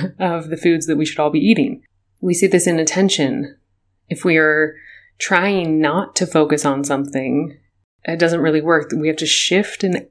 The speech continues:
add more focus on something else.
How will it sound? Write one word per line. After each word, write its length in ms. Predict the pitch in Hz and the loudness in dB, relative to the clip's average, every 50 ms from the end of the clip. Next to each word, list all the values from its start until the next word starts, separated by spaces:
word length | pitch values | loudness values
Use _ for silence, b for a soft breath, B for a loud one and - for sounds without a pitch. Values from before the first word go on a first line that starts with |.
| _ - | _ -8
add 440 | 165 170 175 180 185 185 180 165 160 | -4 0 2 2 4 2 2 0 -2
more 240 | 165 160 160 160 | -2 -2 -2 -2
focus 520 | 156 - - 156 151 - 156 156 151 - - - | -2 0 0 0 2 4 2 2 2 0 -2 -4
on 680 | - - 170 170 170 170 160 151 156 156 160 - - - | -2 -2 0 2 2 2 0 0 0 -2 -4 -4 -4 -4
something 580 | - - - 160 147 143 - 151 147 143 - | -2 -2 0 -2 -2 -4 -4 -2 -2 -2 -2
else. 640 | - 139 143 - - - - - - - - - | -2 -4 -6 -6 -8 -8 -6 -6 -6 -6 -8 -10